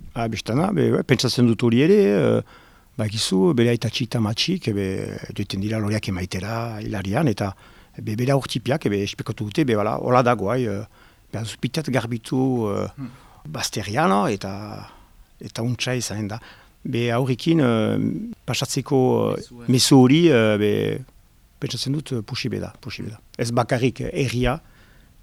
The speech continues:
Speaker 1: eh, baina ere aurrekin eta, bistan, helduekin, badira helduak ere sensibilatuak ere.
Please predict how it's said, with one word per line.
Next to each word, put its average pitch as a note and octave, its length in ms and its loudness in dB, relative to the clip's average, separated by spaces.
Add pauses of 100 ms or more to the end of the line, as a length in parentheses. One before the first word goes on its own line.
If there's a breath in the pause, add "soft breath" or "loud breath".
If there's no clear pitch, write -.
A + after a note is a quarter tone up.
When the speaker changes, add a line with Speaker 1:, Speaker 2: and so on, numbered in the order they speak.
(120)
Speaker 1:
eh, G2+ 180 -4
baina G2+ 340 0
ere G2+ 280 0
aurrekin G#2+ 640 -2
eta, E2+ 320 -8
bistan, G#2 300 -10
helduekin, A2 580 0
badira A#2 480 4
helduak A#2 440 -2
ere A2 180 -2
sensibilatuak A2+ 840 0
ere. F#2 180 -4